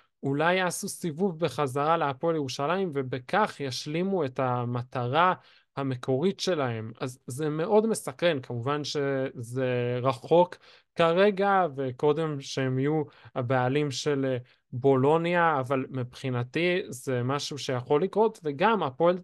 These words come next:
הפועל תל אביב, ז-, זאת עוד קבוצה שיכולה להיכנס, אה, ליורוליג, ואני לא חושב שקבוצה כמו בולוניה,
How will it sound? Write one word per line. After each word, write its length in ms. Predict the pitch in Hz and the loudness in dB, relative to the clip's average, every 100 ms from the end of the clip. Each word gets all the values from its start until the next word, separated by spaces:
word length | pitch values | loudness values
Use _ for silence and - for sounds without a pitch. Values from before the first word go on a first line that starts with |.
| _ | _
הפועל 280 | 147 - 196 | -12 -4 -4
תל 160 | 196 208 | -2 -2
אביב, 380 | 196 220 214 - _ _ _ - | 0 0 -2 -4 _ _ _ -14
ז-, 260 | 120 143 143 | -6 -4 -4
זאת 280 | 123 135 | -4 -2
עוד 160 | 196 165 | 0 0
קבוצה 560 | - 160 139 160 151 - | -2 -8 0 2 2 -4
שיכולה 640 | - 135 123 135 139 147 | -4 -4 -2 0 2 2
להיכנס, 760 | 135 123 123 123 123 143 - - _ _ _ | 2 -2 -4 -4 -2 -4 -6 -18 _ _ _
אה, 180 | 120 113 | -6 -4
ליורוליג, 1000 | 110 113 113 117 156 160 156 147 139 123 120 | -2 -2 -2 0 0 4 4 4 2 0 -4
ואני 300 | 123 117 120 | -4 -2 0
לא 140 | 139 | 0
חושב 460 | 139 139 - 147 131 | 0 -4 0 0 0
שקבוצה 960 | - - 135 127 123 127 127 123 123 | -4 -4 -2 0 -2 -4 -6 -6 -4
כמו 220 | 135 139 127 | -4 -2 0
בולוניה, 580 | 127 123 135 135 135 | 0 2 0 0 -2